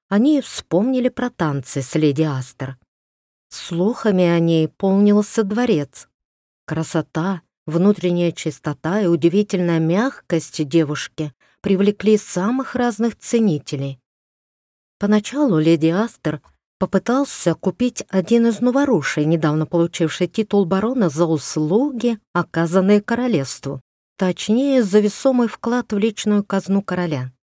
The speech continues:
Новоявленный аристократ явился к виконту Фрею и предложил заплатить выкуп за невесту,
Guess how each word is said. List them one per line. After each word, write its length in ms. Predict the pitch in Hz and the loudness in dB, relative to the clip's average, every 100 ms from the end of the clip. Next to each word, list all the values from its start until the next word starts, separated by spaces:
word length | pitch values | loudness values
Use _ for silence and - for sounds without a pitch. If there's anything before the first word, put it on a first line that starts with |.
| _ _ _ _ _ _ _ _ _ _ - | _ _ _ _ _ _ _ _ _ _ 0
Новоявленный 960 | 196 208 202 214 196 147 143 156 160 165 | 4 4 4 2 2 0 2 2 2 2
аристократ 640 | 170 - 202 - 254 285 _ _ _ - | 0 -4 -6 -2 -2 -2 _ _ _ -2
явился 580 | 214 247 320 320 185 | 2 4 2 0 -2
к 80 | - | 0
виконту 500 | 165 165 170 165 180 | 0 0 0 0 -4
Фрею 460 | - 247 277 262 247 _ _ - | -2 0 2 0 -4 _ _ -4
и 60 | |
предложил 680 | 170 190 180 190 196 214 180 | -2 -2 0 0 2 2 2
заплатить 600 | 151 165 175 180 190 170 | 0 -2 -2 -2 -2 -2
выкуп 360 | 190 185 156 151 | -2 -2 0 0
за 180 | 156 175 | 2 2
невесту, 680 | 196 269 285 - - 147 | 2 0 -2 -4 -4 -4